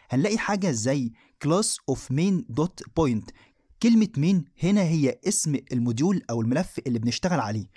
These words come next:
وهنشوف الموضوع ده لاحقًا برضو إن شاء الله. وبوينت بقى هو نوع المتغير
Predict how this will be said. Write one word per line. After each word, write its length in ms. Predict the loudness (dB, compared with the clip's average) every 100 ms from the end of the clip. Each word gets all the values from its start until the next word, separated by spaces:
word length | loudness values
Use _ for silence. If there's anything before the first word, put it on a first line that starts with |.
| -6 0
وهنشوف 360 | 2 2 0
الموضوع 300 | 2 2 0
ده 120 | 0 -2
لاحقًا 340 | -2 -2 0
برضو 320 | 0 0 0
إن 60 | -2
شاء 160 | -2
الله. 200 | -4 -6 -10 -20 _ _
وبوينت 580 | -2 4 2 2 -2 -2
بقى 320 | 0 0 0
هو 260 | 0 2 2
نوع 220 | 0 -2
المتغير 580 | -2 -2 -2 -2 0